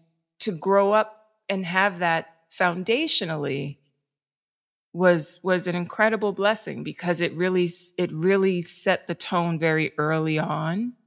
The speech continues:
that home was a place that was supposed to be filled with art. And that, um, that stayed with me for the re-, you know, that stayed with me till today.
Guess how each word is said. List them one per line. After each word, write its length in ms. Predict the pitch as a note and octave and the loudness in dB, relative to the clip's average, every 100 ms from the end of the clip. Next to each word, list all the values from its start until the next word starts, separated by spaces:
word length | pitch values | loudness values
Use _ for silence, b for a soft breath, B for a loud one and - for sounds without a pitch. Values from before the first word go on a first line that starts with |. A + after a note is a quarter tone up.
| - | -16
that 520 | D3+ E3+ D#3 D#3 - _ _ _ _ _ _ | -2 2 2 0 -4 _ _ _ _ _ _
home 560 | - G#3+ G#3+ A3 A3 | 0 4 4 4 2
was 180 | F#3+ F#3 | 0 -2
a 60 | F3 | -6
place 460 | - F3 F3 E3+ | -2 0 0 -2
that 320 | - E3 D#3+ D3+ | 0 0 0 -4
was 520 | E3 - - - - - | -6 -4 -4 -6 -8 -6
supposed 460 | - F3+ - F#3 - | -4 -4 -2 -2 -2
to 80 | F3+ | -2
be 120 | F3 | -4
filled 960 | - - - - - B3+ A#3+ A#3+ A#3 | -6 -18 -18 -18 -10 0 2 2 0
with 300 | F#3+ E3+ - - _ _ _ _ _ _ _ | -2 -4 -6 -20 _ _ _ _ _ _ _
art. 300 | - D#3 D3 - _ _ _ _ _ _ _ _ _ _ | 0 0 0 -6 _ _ _ _ _ _ _ _ _ _
And 240 | E3 E3 D#3+ | 0 2 4
that, 480 | D#3+ D#3+ - - | 4 2 -2 -8
um, 520 | E3 D#3 D3+ D3+ D3 - - | -4 -2 -2 -2 -6 -8 2
that 200 | G3+ G3+ | 2 4
stayed 340 | - A3+ C4 | 2 2 2
with 180 | F#3+ F3 | -2 -6
me 300 | D3+ D3 C#3+ _ _ | -8 -8 -12 _ _
for 160 | - F3+ | -4 0
the 100 | F3+ | 2
re-, 320 | F3+ - F3+ | 0 -2 -2
you 60 | |
know, 220 | E3+ E3 E3+ _ - | 0 -2 -4 _ -4
that 160 | F#3 | -4
stayed 260 | - G3 G3 | 0 -2 -2
with 140 | G#3 | -2
me 100 | G3 | -4
till 240 | G3 - G3 | -4 -4 -8
today. 600 | - G#3 A3+ G3 D#3 | -6 -4 -2 -2 -4